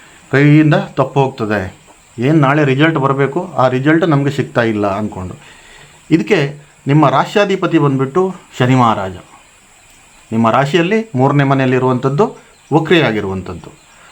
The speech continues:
ಆದರೆ ಶನಿ ಮಹಾರಾಜರಿಂದ ಈ ಸಾಡೆ ಸಾತಿ ಮುಗ್ದ ಮೇಲೂ ಕೂಡ ಏನಾದರೂ ತೊಂದರೆ ಇದೆಯಾ ಅಂತ ನೀವು ಕೇಳ್ಬೋದು. ಖಂಡಿತವಾಗ್ಲೂ ಇಲ್ಲ. ಶನಿಯಿಂದ ನಿಮ್ಮ ಕಾರ್ಯಕ್ಷೇತ್ರಗಳಲ್ಲಾಗಿರಲಿ, ನೀವು ಮಾಡುವಂಥ ಕಾರ್ಯವಾಗಲಿ, ಅದೆಲ್ಲವೂ ಕೂಡ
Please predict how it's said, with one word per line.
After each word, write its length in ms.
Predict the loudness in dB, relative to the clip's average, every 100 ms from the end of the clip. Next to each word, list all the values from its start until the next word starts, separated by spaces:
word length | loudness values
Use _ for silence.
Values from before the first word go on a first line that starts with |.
| -20 -4
ಆದರೆ 580 | -2 0 0 -2 -4 -14 _ _ _ _ _ _ _ _ _ -20 -6
ಶನಿ 160 | 0 2
ಮಹಾರಾಜರಿಂದ 640 | 4 2 2 0 0 2 2 2
ಈ 120 | 0
ಸಾಡೆ 280 | -2 0 0
ಸಾತಿ 220 | 0 0
ಮುಗ್ದ 220 | 0 0
ಮೇಲೂ 360 | 2 2 0 0
ಕೂಡ 160 | 2
ಏನಾದರೂ 380 | 2 2 0 0
ತೊಂದರೆ 340 | 0 0 2
ಇದೆಯಾ 220 | 0 0 0
ಅಂತ 180 | 0
ನೀವು 180 | -2 -2
ಕೇಳ್ಬೋದು. 480 | -2 -4 -4 -8 -10 -14 -20 -8
ಖಂಡಿತವಾಗ್ಲೂ 580 | -2 2 2 2 2 2
ಇಲ್ಲ. 340 | 0 0 -4 -10 _ _ _ _ _ -20 -20 -20 -10
ಶನಿಯಿಂದ 440 | -2 0 2 2 2
ನಿಮ್ಮ 320 | 2 2 2
ಕಾರ್ಯಕ್ಷೇತ್ರಗಳಲ್ಲಾಗಿರಲಿ, 1200 | 2 0 0 -2 0 2 2 2 2 2 -2 -2
ನೀವು 160 | 0
ಮಾಡುವಂಥ 400 | 2 2 0 -2
ಕಾರ್ಯವಾಗಲಿ, 880 | -2 0 2 2 2 2 0 -6 -16 -8
ಅದೆಲ್ಲವೂ 460 | -4 0 2 2 2
ಕೂಡ 200 | 2 4